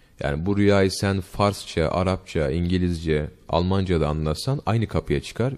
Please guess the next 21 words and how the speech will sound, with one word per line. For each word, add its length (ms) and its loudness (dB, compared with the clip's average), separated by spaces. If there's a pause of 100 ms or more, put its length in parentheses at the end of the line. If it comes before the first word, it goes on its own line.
(180)
Artık 380 -2 (640)
bir 160 0
abdest 400 0
al 120 0
da 100 0
bir 100 2
namazını 420 0
kıl 180 2
deniyor 300 0
sana. 340 -8 (380)
Ha, 420 4
şunu 220 0
söyleyeyim, 540 4 (460)
herkese 520 2
bu 140 0
rüyalar, 500 6
şunlar 520 0
bunlar 320 2
gelmez, 480 2
kimse 360 0
beklemesin. 680 0